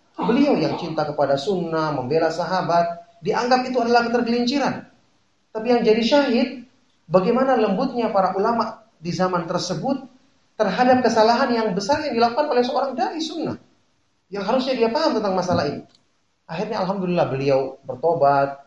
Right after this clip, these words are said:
kembali membela Arab Saudi, memuji Arab Saudi, dan memang sifat beliau adalah mudah menerima kebenaran, wala nuzaki alallahi ahadan.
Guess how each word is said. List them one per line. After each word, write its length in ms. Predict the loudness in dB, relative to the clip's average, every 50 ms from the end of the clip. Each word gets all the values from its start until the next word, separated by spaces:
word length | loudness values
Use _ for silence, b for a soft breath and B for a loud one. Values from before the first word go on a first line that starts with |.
| _ _ _ _ _
kembali 320 | -10 -4 -2 -2 -2 -2 -2 -4 -4
membela 240 | -2 0 0 0 0
Arab 160 | 0 -2 -4
Saudi, 240 | -4 -4 -4 -4 -4
memuji 320 | -6 -6 -6 -6 -4 -2 -2
Arab 240 | -2 -2 -2 -4
Saudi, 240 | -4 -4 -4 -4 -4
dan 320 | -2 -2 -2 -2 -4 -8 -12 -16 _ _ _ _ _ _ -14
memang 240 | -8 -6 -6 -6
sifat 320 | -6 -6 -6 -6 -6 -6 -6
beliau 240 | -4 -4 -2 -2 -2
adalah 480 | -4 -2 -2 -2 -2 -4 -6 -16 -20 _ _ _ _ _
mudah 240 | -8 -6 -4 -4 -4
menerima 400 | -4 -4 -4 -4 -4 -4 -4 -6
kebenaran, 400 | -6 -6 -4 -2 0 0 0 0
wala 240 | 2 0 0 0 -2
nuzaki 440 | -4 -4 -4 -4 -4 -4 -8 -10
alallahi 520 | -8 -6 -6 -4 -4 -4 -4 -6 -6 -8 -10
ahadan. 400 | -12 -12 -12 -12 -10 -10 -12